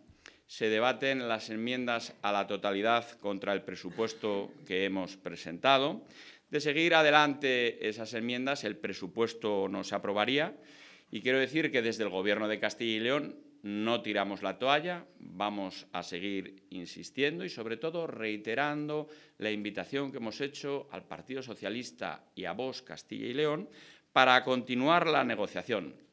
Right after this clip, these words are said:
que retiren las enmiendas a la totalidad, no hay motivos para ello, que pongamos a los ciudadanos y sus intereses en el centro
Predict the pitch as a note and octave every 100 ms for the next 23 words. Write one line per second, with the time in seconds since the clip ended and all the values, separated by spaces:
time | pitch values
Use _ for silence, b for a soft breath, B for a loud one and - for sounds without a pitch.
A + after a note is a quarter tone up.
0 | _ G2+ F#2+ F#2 F2+ C3+ B2 G2+ F2+ F#2
1 | - F2+ G2+ A#2+ A2 F#2+ E2 F2+ F#2 F#2
2 | F#2+ A2+ D#3 - B B B B - G#2
3 | A2+ A2+ G#2+ F#2 G#2+ G2 F2+ - F2 E2+
4 | G2+ C#3 D3 F3+ - B B B B -
5 | D3 D#3 E3 G3+ G#3+ G#3 F3 C#3 A#2+ -
6 | A2 G#2 C#3+ D#3 A#2+ F2 - - A2 G2+
7 | G2 G2+ F#2 F#2+ A#2 C#3+ C3 G2+ E2+ E2+
8 | A#2+ A#2 A2 G#2 F#2+